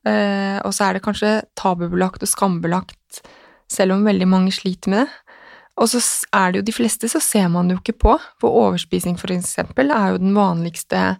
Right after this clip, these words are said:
spiseforstyrrelsen. Og da har man, man kan være normalvektig eller undervektig eller overvektig med det, men, men man kanskje snakker ikke om det, og det er, eh, flaut å si at man ikke har kontroll helt over eget matinntak.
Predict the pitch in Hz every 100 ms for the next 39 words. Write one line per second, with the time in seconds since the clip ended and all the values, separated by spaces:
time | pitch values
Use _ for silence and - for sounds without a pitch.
0 | _ _ _ - - 233 196 208 185 175
1 | 170 - - _ - - - - - 240
2 | 240 226 196 196 202 208 - 220 226 214
3 | 190 196 196 185 170 165 165 - 240 262
4 | 214 180 165 - 185 190 196 175 170 160
5 | - 175 170 165 165 175 180 175 170 -
6 | _ - - - _ _ _ - 208 196
7 | 175 170 180 _ - 202 202 185 - 208
8 | - 185 - 165 165 175 175 175 175 170
9 | 175 - _ - - - - _ 196 180
10 | 175 175 - 180 170 - 185 185 170 170
11 | 175 180 - 165 175 - 165 160 165 165
12 | 165 170 170 165 185 175 160 165 165 175
13 | 165 -